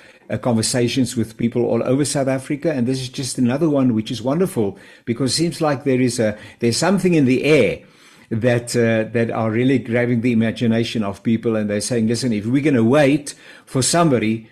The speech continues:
to come and change our environment and address our concerns and our challenges, it's not gonna happen. We'll simply have to make it happen." But before we get into that, can I ask you, Stephen, please tell us something about yourself, your context,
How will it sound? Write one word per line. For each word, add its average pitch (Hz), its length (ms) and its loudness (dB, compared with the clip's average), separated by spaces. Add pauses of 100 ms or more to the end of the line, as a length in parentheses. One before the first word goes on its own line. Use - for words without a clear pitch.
to - 100 -4
come 147 200 0
and 120 120 2
change 151 300 0
our 131 180 -2
environment 120 800 2
and 113 160 -2
address 123 380 -2
our 123 240 -2
concerns 127 680 -2
and 120 220 -6
our 107 80 -2
challenges, 123 580 -2
it's 113 160 -8
not 135 200 -2
gonna 143 160 -2
happen. 131 440 0 (300)
We'll 120 160 0
simply 123 360 -2
have 107 180 -6
to 120 100 -2
make 110 300 -2
it 110 80 0
happen." 90 440 -6 (400)
But 190 400 0
before 190 300 2
we 240 100 4
get 185 280 2
into 147 300 0
that, 107 260 0
can 175 100 0
I 208 220 -2
ask - 180 -2
you, 165 60 2
Stephen, 143 500 -2
please 208 480 -2 (160)
tell 208 160 0
us 190 100 2
something 160 380 0
about 139 320 -2
yourself, 117 640 -2
your 98 140 -4
context, - 720 -4